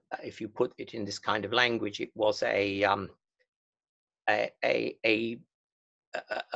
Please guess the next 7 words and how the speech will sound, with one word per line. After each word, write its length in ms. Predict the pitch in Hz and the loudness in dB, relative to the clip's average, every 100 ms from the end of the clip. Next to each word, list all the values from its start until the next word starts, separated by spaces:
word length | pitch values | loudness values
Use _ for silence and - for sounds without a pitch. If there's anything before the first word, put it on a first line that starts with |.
| - 127 | -2 -2
a 60 | |
former 600 | - - 160 151 131 117 - | -2 6 8 10 8 6 2
child 600 | - 175 156 143 127 123 117 | 2 8 8 10 10 8 6
that 180 | 113 | 2
had 200 | - 110 | 0 -2
grown 420 | - 135 139 135 123 | 4 8 10 10 8
up, 320 | 113 113 | 8 6